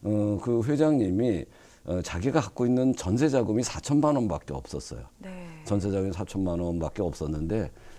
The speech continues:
Speaker 1: 그중에서, 어, 천만 원을 우리가,
Speaker 2: 아.
Speaker 1: 어, 운영도 어렵고 그렇지 않으면 이제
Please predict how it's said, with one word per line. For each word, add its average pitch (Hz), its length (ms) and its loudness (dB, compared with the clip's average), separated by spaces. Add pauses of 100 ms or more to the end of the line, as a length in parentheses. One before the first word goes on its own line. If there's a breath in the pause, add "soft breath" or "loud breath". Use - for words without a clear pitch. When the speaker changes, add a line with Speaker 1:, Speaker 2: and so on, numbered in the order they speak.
(140)
Speaker 1:
그중에서, 92 760 4 (420 soft breath)
어, 82 320 -2
천만 147 420 4
원을 73 300 -2
우리가, 95 400 2 (260)
Speaker 2:
아. 80 640 -4
Speaker 1:
어, 76 500 -4 (380)
운영도 95 440 0
어렵고 87 680 -2
그렇지 117 240 -2
않으면 107 240 2
이제 85 280 0